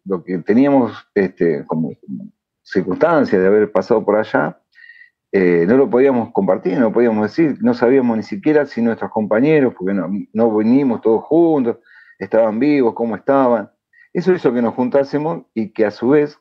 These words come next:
empezáramos a ver, eh, la situación de cada uno y, y, y de ahí surgió esa idea de que teníamos que estar juntos, que teníamos que estar juntos, que teníamos que unirnos, que no teníamos que tener miedo a hablar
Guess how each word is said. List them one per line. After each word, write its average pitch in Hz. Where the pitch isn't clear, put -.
empezáramos 135
a 117
ver, 135
eh, 110
la 110
situación 120
de 156
cada 147
uno 160
y, 110
y, 104
y 95
de 98
ahí 123
surgió 135
esa 135
idea 131
de 110
que 98
teníamos 131
que 107
estar 113
juntos, 117
que 92
teníamos 113
que 110
estar 113
juntos, 139
que 104
teníamos 110
que 104
unirnos, 135
que -
no 170
teníamos 143
que 127
tener 131
miedo 135
a 131
hablar 139